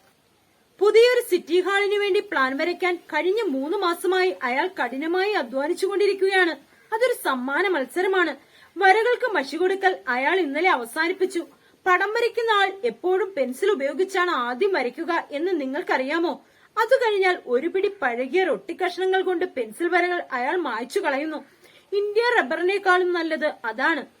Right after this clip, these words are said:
ഇവിടെ നിന്നാണ് ബ്ലംബർജൻ റൊട്ടി വാങ്ങിക്കൊണ്ടിരുന്നത്. പിന്നെ ഇന്ന് നിങ്ങൾക്കറിയാമല്ലോ മാഡം, ആ വെണ്ണ.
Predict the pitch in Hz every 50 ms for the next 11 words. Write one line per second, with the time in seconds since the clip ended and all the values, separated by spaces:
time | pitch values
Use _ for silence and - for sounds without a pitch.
0 | _ _ _ _ _ - 339 415 403 480 523 508 523 508 480 480 440 427 427 339
1 | 269 285 269 269 269 262 339 359 269 370 392 349 262 269 247 240 _ - 403 302
2 | 285 247 240 247 277 285 269 339 349 320 339 277 247 269 294 294 294 269 277 -
3 | _ _ _ _ _ - 262 262 277 359 392 349 277 269 277 311 415 370 311 285
4 | 285 330 403 392 381 311 262 254 269 294 330 330 370 381 403 427 427 392 370 370
5 | 349 339 285 254 - _ _ _ _ _ - 392 466 508 480 311 262 247 254 285
6 | 330 - -